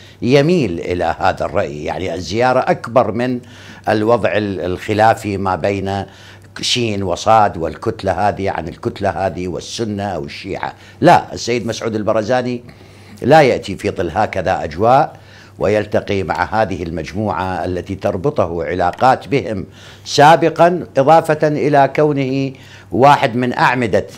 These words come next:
ال-، القادة السياسيين في العراق. يأتي لحل إشكال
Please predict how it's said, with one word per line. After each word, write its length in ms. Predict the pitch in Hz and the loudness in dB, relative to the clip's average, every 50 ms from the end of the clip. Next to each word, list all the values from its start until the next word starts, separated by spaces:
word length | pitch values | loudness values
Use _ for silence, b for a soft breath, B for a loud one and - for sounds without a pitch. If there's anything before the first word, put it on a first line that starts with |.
| - 98 | -2 0
ال-، 200 | 98 98 87 - | 0 0 0 -4
القادة 480 | 95 95 90 - - 131 135 110 95 | -4 -4 -2 4 6 6 6 6 4
السياسيين 720 | 98 - - - 107 95 92 90 - - 117 113 104 90 | -2 -4 -4 -2 0 0 0 -2 -4 -6 -6 -6 -6 -6
في 160 | 78 - - 101 | -6 -6 -4 -4
العراق. 520 | 95 80 78 80 80 80 76 - - - - B B B B B B B B | -2 -2 -2 -2 -2 -4 -6 -10 -12 -18 -18 B B B B B B B B
يأتي 440 | - 139 147 104 95 - - 127 117 | 2 4 4 4 2 -2 -4 -2 -2
لحل 360 | 95 107 - - 123 120 110 | -2 -2 0 0 0 0 0
إشكال 600 | 82 101 98 - - - 147 143 151 147 151 156 | -2 -4 -6 -6 0 2 4 6 6 6 4 2